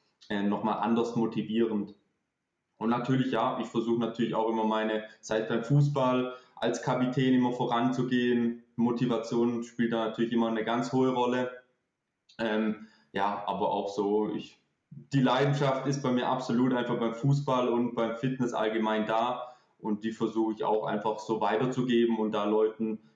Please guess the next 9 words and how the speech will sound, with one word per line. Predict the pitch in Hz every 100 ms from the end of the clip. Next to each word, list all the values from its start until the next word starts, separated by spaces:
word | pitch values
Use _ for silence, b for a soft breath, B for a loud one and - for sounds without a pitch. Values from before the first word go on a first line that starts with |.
| -
ja, | 104 113 - -
mit | 113 113
Tat | 107 120
und | 123 127
Drang | 110 131 127
irgendwie | 127 127 120
auch | 117 120
zu | 123
unterstützen. | 117 110 - 127 - 143 -